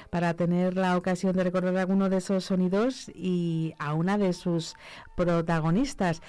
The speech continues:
Está con nosotros Mercedes Sanz de Andrés. Ella, como decíamos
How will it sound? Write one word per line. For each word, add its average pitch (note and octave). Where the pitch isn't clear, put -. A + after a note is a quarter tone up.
Está F3
con D4
nosotros B3
Mercedes G3+
Sanz G3
de F3+
Andrés. F3
Ella, E3+
como E3+
decíamos E3+